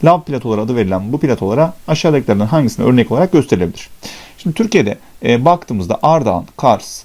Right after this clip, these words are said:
Erzurum platoları oluşum bakımından volkanik özelliğe sahiptir. Bunun yanında Teke Taşeli gibi platolarımız oluşum yönünden karstik. Yine Gaziantep, Şanlıurfa, Haymana, Cihanbeyli,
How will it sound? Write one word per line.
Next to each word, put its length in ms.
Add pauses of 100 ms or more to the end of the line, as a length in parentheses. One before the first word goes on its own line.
Erzurum 440
platoları 560 (200)
oluşum 500
bakımından 560
volkanik 500 (120)
özelliğe 400
sahiptir. 500 (340)
Bunun 220
yanında 320
Teke 260
Taşeli 320
gibi 200
platolarımız 760 (720)
oluşum 420
yönünden 420 (280)
karstik. 540 (400)
Yine 300
Gaziantep, 640
Şanlıurfa, 840
Haymana, 600 (340)
Cihanbeyli, 920